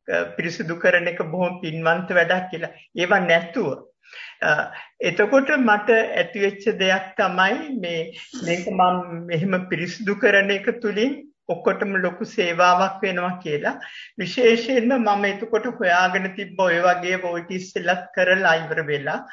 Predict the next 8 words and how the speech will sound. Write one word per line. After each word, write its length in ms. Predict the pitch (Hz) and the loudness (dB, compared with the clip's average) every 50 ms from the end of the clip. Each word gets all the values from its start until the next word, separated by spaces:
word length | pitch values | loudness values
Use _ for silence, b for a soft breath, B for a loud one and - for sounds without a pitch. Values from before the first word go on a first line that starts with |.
| B B B B B B B B | B B B B B B B B
අ, 160 | _ - - - 67 67 - - - - _ | _ -2 0 0 0 0 -2 -4 -12 -14 _
මේ 200 | - - 233 - | -14 -14 -14 -14
පිරිසිදු 580 | - _ 190 180 196 202 - - 269 254 233 | -12 _ -4 -2 -2 -2 -2 -6 -4 -2 -4
කරලා 460 | 233 - 269 226 233 240 262 262 240 220 185 | 0 4 4 4 4 4 4 4 4 2 2
ඉවර 180 | 170 180 180 | -2 -4 -4
වුණාට 420 | 196 202 202 202 202 208 208 254 247 - | -4 -2 0 2 2 2 0 -2 -6 0
පස්සේ 640 | - 214 208 214 214 - - - 285 285 311 339 330 B B B B B | 2 2 4 4 0 -4 -10 -10 -8 -8 -8 -8 -10 B B B B B
අර 140 | 180 170 | 2 4